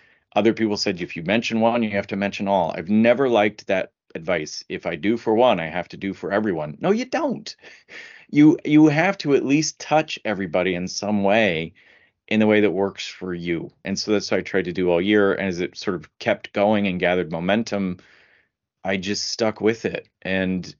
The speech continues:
as I stuck with it, I became more and more authentically myself. And I felt very comfortable showing up in an electric blue suit and singing a show tune, whether someone didn't want, want, whether they asked me to or not. And they always were happy that I did it.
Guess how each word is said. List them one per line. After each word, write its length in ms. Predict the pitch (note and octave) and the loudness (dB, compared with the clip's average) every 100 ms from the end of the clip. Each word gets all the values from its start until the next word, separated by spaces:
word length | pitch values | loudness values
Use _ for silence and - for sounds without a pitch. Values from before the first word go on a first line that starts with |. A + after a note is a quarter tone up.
| - | -2
as 160 | G#2 F#2+ | 0 0
I 80 | G2 | -2
stuck 280 | - A2 | 0 0
with 160 | A#2 A#2 | 0 0
it, 120 | G#2 | 0
I 160 | E2 G2 | 0 -2
became 380 | F2+ - G2+ F#2+ | -2 -6 -4 0
more 200 | F#2+ G2 | 0 0
and 100 | F#2+ | 0
more 360 | F#2+ F#2+ - | 0 0 -2
authentically 580 | F#2 G2 F#2 - - F2+ | -4 -4 -4 -6 -4 -4
myself. 680 | E2+ F2 - E2 - - - _ _ - _ _ | -2 -4 -4 -6 -8 -10 -20 _ _ -20 _ _
And 200 | - F2+ | -2 0
I 80 | F2 | 0
felt 240 | E2 F2 D2+ | 0 0 2
very 180 | F2+ | 2
comfortable 480 | F#2+ G#2+ G2+ G2 F#2 | 2 -2 -6 -4 -4
showing 300 | D#2+ F#2+ F#2 | -2 -2 0
up 140 | F2 F2 | -2 -4
in 60 | |
an 80 | F2+ | -4
electric 400 | E2+ E2 - D2 | 0 0 -2 -8
blue 200 | F2+ F2+ | -4 -4
suit 440 | - - F2+ E2 | -4 -2 -2 -2
and 120 | - E2+ | -6 -10
singing 360 | - F#2+ F2+ | -4 -2 -2
a 60 | E2+ | -2
show 240 | - F2+ | -2 -2
tune, 260 | F2+ F2 E2 | -2 -4 -4
whether 200 | D#2+ D#2+ | -4 -4
someone 240 | - F2+ | -4 -4
didn't 220 | E2 D#2+ | -2 -2
want, 260 | E2 E2 - | -2 -2 -2
want, 340 | E2+ G2 F#2+ - | -2 0 0 0
whether 180 | G2 G2 | 2 4
they 80 | |
asked 200 | F#2 G#2 | 4 2
me 100 | G#2 | -2
to 180 | - F2 | -6 -4
or 80 | D#2 | -4
not. 300 | D#2+ F2 D#2+ | -2 -2 -2
And 80 | F#2 | -2
they 60 | |
always 240 | G2 G2 F#2 | 0 0 0
were 100 | E2 | -2
happy 300 | F2+ E2+ G2 | -2 -2 -4
that 160 | F2 | -4
I 60 | E2+ | -4
did 220 | D#2 G2+ | -2 -2
it. 260 | G2+ - | -2 -8